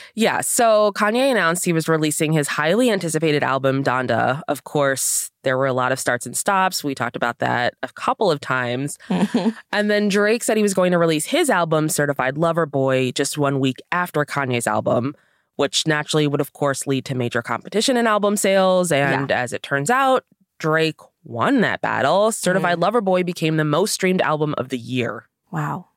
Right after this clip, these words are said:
Speaker 2: And Drake didn't even have to rent out a stadium and live
Speaker 1: Yeah.
Speaker 2: there.
Speaker 1: Yeah.
Speaker 2: That's impressive.
Speaker 1: Yeah. Or wear this mask over his face for, like,
Speaker 2: <laughs>
Speaker 1: twenty days straight.
Speaker 2: <laughs> So now just a couple months later,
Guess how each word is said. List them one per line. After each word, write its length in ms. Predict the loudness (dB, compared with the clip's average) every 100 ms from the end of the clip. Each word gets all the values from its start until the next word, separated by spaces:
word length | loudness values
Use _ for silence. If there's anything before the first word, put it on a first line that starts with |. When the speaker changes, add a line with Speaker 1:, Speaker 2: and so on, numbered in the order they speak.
| _ -2
Speaker 2:
And 140 | 0
Drake 280 | 2 0 0
didn't 220 | 0 2
even 160 | 2 2
have 200 | 2 2
to 100 | 0
rent 240 | 0 0 0
out 120 | -2
a 40 |
stadium 680 | -2 0 0 2 0 -2 -4 -4
and 120 | 0
live 140 | 2
Speaker 1:
Yeah. 120 | 2 2
Speaker 2:
there. 140 | 0 -6 _ _ -2
Speaker 1:
Yeah. 240 | 0 2 0
Speaker 2:
That's 220 | -2 -12 _
impressive. 760 | -6 -4 -4 -4 -2 -4 -4 -6
Speaker 1:
Yeah. 320 | 0 2 0 0
Or 200 | 0 2
wear 220 | 2 2
this 300 | 2 -2 -6 _ _
mask 440 | -6 -2 0 0 -4
over 180 | -4 -4
his 240 | -4 -4
face 300 | -2 -2 0
for, 260 | 0 0 2
like, 140 | 2
Speaker 2:
<laughs> 140 | 0 -2
Speaker 1:
twenty 300 | 0 2 2
days 260 | 2 0
straight. 400 | 0 0 -2 -2 -6 -6
Speaker 2:
<laughs> 100 | -6 -8 _ _ _ _ -4 -2 -2 -2 0 2 0
So 280 | -2 0 2
now 260 | 4 2 2
just 300 | 0 -2 -6 _ -2
a 120 | -2
couple 340 | 0 -2 2
months 320 | 2 0 0 0
later, 500 | 2 4 2 2